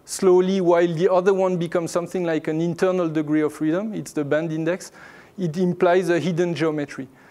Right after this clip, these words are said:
Because when you will describe the motion of an electron within a single band, it will have to remember that there are other states available in other bands, and it can make virtual transition back and forth.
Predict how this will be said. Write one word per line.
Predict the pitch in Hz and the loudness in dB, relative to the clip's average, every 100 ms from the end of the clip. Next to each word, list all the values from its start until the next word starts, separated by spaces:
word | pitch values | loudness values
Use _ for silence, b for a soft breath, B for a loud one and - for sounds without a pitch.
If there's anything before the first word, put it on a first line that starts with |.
| B B | B B
Because | 160 175 165 | -2 -2 0
when | 170 185 | 0 0
you | 185 | 0
will | 180 185 185 180 | 0 0 0 -4
describe | 160 185 - 190 190 180 | -4 -4 0 2 2 2
the | 170 170 | 0 2
motion | 180 180 190 | 0 0 -2
of | 175 | 0
an | 165 | 0
electron | 165 165 170 185 175 | 0 0 -2 -4 -2
within | 175 175 196 | 0 0 0
a | 190 | 0
single | 180 185 170 165 | -2 -2 0 0
band, | 151 180 226 220 B B B | 2 0 0 -4 B B B
it | 185 160 | -8 -2
will | 185 170 | 0 2
have | 180 185 | 2 0
to | 202 180 | -2 0
remember | 175 180 180 185 202 | 2 2 2 2 4
that | 185 156 | 2 2
there | 165 | 2
are | 165 185 | 2 2
other | 175 196 | 2 2
states | 190 - 180 190 180 | 0 0 0 2 0
available | 160 165 165 160 175 | 2 2 2 0 0
in | 165 | 0
other | 175 170 175 | 0 2 2
bands, | 180 196 | 2 0
and | 185 175 | 0 -2
it | 170 | -2
can | 175 165 | -2 0
make | 160 160 | -2 -2
virtual | 156 170 170 175 | -2 -2 0 -4
transition | 165 170 160 160 - 165 | -2 -6 -4 -4 -4 -4
back | 147 147 151 | 0 -2 -2
and | 147 | -8
forth. | - 135 - | -8 -12 -14